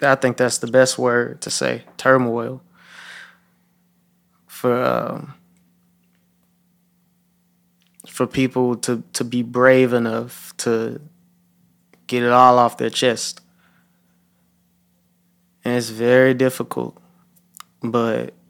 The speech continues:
I feel like, man, like, whenever, like, artists get in there and say it and whatever, like, man, they, we, we connect with the, with the audience, with the listeners, with the, with the fans, whoever's listening. We just want people to hear us.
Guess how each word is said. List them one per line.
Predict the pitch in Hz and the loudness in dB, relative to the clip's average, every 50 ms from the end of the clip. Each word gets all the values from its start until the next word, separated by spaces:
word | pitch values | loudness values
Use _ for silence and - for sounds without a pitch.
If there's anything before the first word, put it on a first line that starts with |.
| _ _ _ _ _ - | _ _ _ _ _ -16
I | - | -16
feel | - - - 131 131 127 | -12 -4 0 4 4 4
like, | 123 127 123 120 113 | 4 4 2 2 0
man, | 117 117 117 117 113 | -2 -4 -2 -2 -2
like, | 113 110 107 - | -2 -4 -4 -6
whenever, | 110 110 113 120 123 123 120 120 117 117 | -6 -4 0 0 0 2 2 0 -2 -2
like, | 113 113 117 117 117 - | -2 -4 -6 -8 -6 -2
artists | 117 120 120 123 120 120 117 110 - | 0 2 2 2 2 0 -4 -6 -8
get | - - 120 123 123 | -6 -4 -2 -2 -2
in | 123 117 | -2 -2
there | 117 117 113 113 | -4 -4 -4 -6
and | 117 123 117 110 | -8 -10 -10 -8
say | - - - - 127 123 123 123 117 | -6 -6 -2 0 0 2 2 0 -2
it | 113 - - - _ _ - | -2 -6 -8 -12 _ _ -10
and | - 117 113 113 113 - - - | -8 -8 -6 -6 -8 -10 -12 -12
whatever, | - 120 110 117 117 120 123 123 117 113 110 | -10 -8 -6 -4 -2 -2 0 -2 -2 -4 -6
like, | 113 113 113 113 113 110 | -8 -8 -10 -10 -10 -10
man, | 113 117 117 117 117 113 113 | -8 -6 -6 -6 -6 -4 -4
they, | 117 123 117 - - | -4 -6 -6 -8 -12
we, | 143 113 117 123 123 123 120 - - | -14 -10 -8 -6 -6 -6 -8 -10 -12
we | - 117 | -12 -10
connect | - - 120 117 123 127 127 123 - - - - _ _ - - - - - - - - - - _ _ - | -10 -6 -2 2 4 4 4 2 0 -8 -14 -14 _ _ -20 -20 -20 -20 -20 -20 -20 -20 -20 -20 _ _ -2
with | 127 127 123 - | -2 -2 0 0
the, | - 123 117 110 | -2 -2 -2 -2
with | 117 117 110 - | -4 -6 -6 -4
the | 120 117 | -4 0
audience, | 117 120 127 131 131 131 123 117 113 107 - - - - - - - | 4 6 6 6 6 4 2 0 -2 -6 -8 -10 -12 -12 -12 -14 -12
with | - 117 123 | -12 -8 -6
the | 120 123 | -4 -2
listeners, | 123 127 135 135 - 120 120 120 117 - - 123 123 | 0 0 2 2 0 -2 -4 -6 -6 -8 -10 -12 -10
with | - 113 - - | -10 -10 -10 -8
the, | - - 123 | -8 -8 -8
with | 123 127 - | -8 -8 -8
the | - | -10
fans, | - - - 127 123 127 131 127 123 117 110 117 123 113 - - - - _ - | -8 -4 -2 -2 0 2 0 0 0 -2 -6 -8 -10 -12 -14 -14 -16 -18 _ -8
whoever's | - 123 127 127 135 135 131 123 117 120 | -4 2 4 4 4 4 4 0 -2 -2
listening. | 127 131 131 - - - - 123 127 - _ _ - - - _ _ - | -2 -2 -2 -2 -4 -8 -8 -10 -10 -14 _ _ -20 -20 -20 _ _ -8
We | 127 131 | -6 -6
just | 127 127 131 | -6 -4 -4
want | 127 127 123 - | -4 -4 -4 -4
people | 120 120 120 | -6 -8 -8
to | 113 107 | -8 -8
hear | 107 - - 131 135 135 | -8 -4 -2 0 2 2
us. | 123 117 113 117 - - - | 0 0 -2 -6 -10 -14 -16